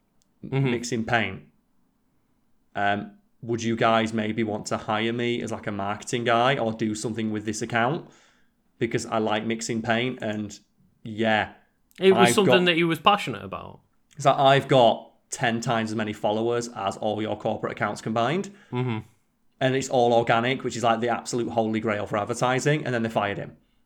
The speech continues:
Speaker 1: Yep.
Speaker 2: And his, uh, according here, his termination papers provided by BuzzFeed, uh, provided to BuzzFeed,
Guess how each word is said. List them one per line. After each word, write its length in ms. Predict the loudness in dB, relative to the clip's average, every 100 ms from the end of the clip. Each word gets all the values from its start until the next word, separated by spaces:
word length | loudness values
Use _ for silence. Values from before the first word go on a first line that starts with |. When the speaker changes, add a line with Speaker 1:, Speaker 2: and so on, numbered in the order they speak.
| _ 0
Speaker 1:
Yep. 200 | 2 2 -4 _ _ _ _ _
Speaker 2:
And 360 | 0 2 0 -2
his, 240 | -2 0
uh, 200 | 0 0
according 260 | 0 -2 -2
here, 100 | -2
his 120 | -2
termination 460 | -2 -2 0 -2 -2
papers 460 | 0 2 0 -2 -8 -18 -20 -6
provided 360 | 2 4 4
by 140 | 4 2
BuzzFeed, 460 | 2 -4 -4 -4
uh, 80 | -2
provided 320 | 2 6 6 6
to 160 | 4
BuzzFeed, 480 | 4 0 -2 -2 -2